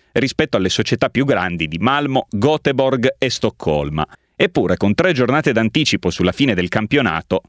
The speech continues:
che a quelle latitudini si conclude in questo periodo, prima dell'arrivo dell'inverno, il Mjällby ha vinto il campionato. Pur non avendo in squadra grandi campioni, ha dominato con undici punti di vantaggio sugli inseguitori dell'Hammarby.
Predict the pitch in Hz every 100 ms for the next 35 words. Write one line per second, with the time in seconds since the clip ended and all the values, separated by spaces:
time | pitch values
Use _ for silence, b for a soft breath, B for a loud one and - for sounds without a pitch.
0 | _ - 90 101 95 90 95 90 120 98
1 | 87 - 92 92 85 117 90 82 98 -
2 | 92 98 127 113 85 80 - 127 90 78
3 | 80 85 107 87 85 92 120 90 73 78
4 | 76 - B B 160 151 160 175 156 160
5 | - 156 170 160 143 143 127 117 101 78
6 | - 85 - b b - 214 160 123 131
7 | 139 113 147 139 107 117 139 123 - 143
8 | - 107 90 92 - 170 170 151 139 135
9 | 101 - 107 - 123 127 180 185 139 127
10 | 127 175 123 131 143 113 156 139 127 135
11 | 135 131 - 135 131 156 151 120 123 127
12 | 110 104 101 101